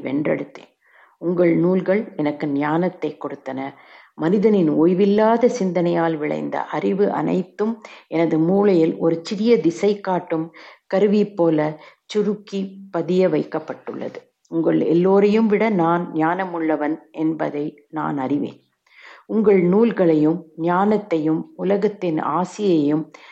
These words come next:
நான் வெறுக்கிறேன். இவையெல்லாம் பயனற்றவை, மாயை, கானல் நீர் போன்றவை. நீங்கள் பெருமை அடையலாம், அறிவு உடையவர்களாக இருக்கலாம், நன்றாக வாழலாம். ஆனால் மரணம் உங்கள் அனைவரையும் இந்த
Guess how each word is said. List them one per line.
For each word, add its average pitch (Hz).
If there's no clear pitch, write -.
நான் 170
வெறுக்கிறேன். 160
இவையெல்லாம் 147
பயனற்றவை, 165
மாயை, 160
கானல் 202
நீர் 175
போன்றவை. 143
நீங்கள் 190
பெருமை 185
அடையலாம், 143
அறிவு 208
உடையவர்களாக 160
இருக்கலாம், 135
நன்றாக 170
வாழலாம். 190
ஆனால் 143
மரணம் 151
உங்கள் 156
அனைவரையும் 190
இந்த 160